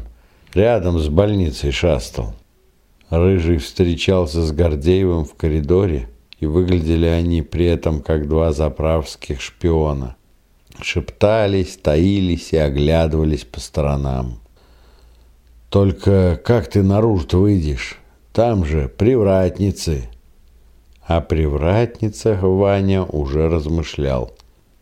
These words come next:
В тёткин турникетах мало кому сюда разрешали входить,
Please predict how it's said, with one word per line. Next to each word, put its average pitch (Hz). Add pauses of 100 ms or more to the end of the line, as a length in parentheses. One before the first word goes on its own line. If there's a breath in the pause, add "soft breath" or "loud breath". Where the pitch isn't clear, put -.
(400)
В -
тёткин 95
турникетах 85 (460 soft breath)
мало 92
кому 92
сюда 92
разрешали 82
входить, 85